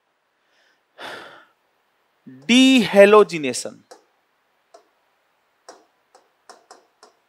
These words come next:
ठीक है। और यहां से ये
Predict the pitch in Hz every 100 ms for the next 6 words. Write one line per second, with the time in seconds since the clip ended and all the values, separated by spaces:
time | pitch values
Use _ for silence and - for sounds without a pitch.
0 | _ _ _ _ _ _ _ _ _ _
1 | _ _ _ 175 170 214 _ _ _ -
2 | 180 165 170 190 208 240 214 202